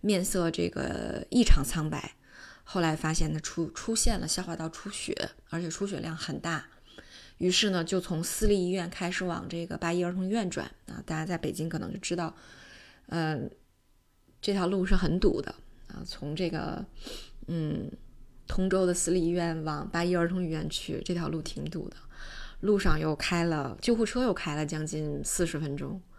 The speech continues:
啊，所以其实到八一儿童医院的时候，据说从这个小，小女婴的胃里抽出来了大几百毫升的血。啊，所以我觉得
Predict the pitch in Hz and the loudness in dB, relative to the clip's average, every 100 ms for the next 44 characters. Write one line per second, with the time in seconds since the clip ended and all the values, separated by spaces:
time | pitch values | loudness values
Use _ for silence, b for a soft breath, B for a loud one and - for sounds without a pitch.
0 | B B B B B - 160 139 190 202 | B B B B B -6 -4 0 2 4
1 | 196 185 190 185 185 180 180 185 180 180 | 4 2 2 2 4 4 4 2 0 2
2 | 175 160 175 151 156 175 180 196 196 175 | 0 -2 -4 -6 -4 -4 -2 -2 -2 -6
3 | 175 180 180 147 - - - - 156 151 | -4 -4 -4 -6 -10 -16 -10 -4 -2 -2
4 | - - 170 165 147 202 247 233 180 220 | -4 -2 2 4 6 6 6 6 4 4
5 | 185 - B B B B B - 214 208 | 2 0 B B B B B 2 2 2
6 | 180 151 - - - - - - - 269 | 0 0 0 -2 -6 -12 -16 -12 0 2
7 | 180 165 160 135 - 151 165 165 147 139 | 2 0 -2 -4 -6 -6 -6 -6 -6 -6
8 | - - - - - - B B B B | -10 -10 -6 -6 -8 -14 B B B B
9 | B B - 147 - 185 180 156 165 165 | B B -8 -6 0 2 4 4 4 4
10 | 185 175 | 4 4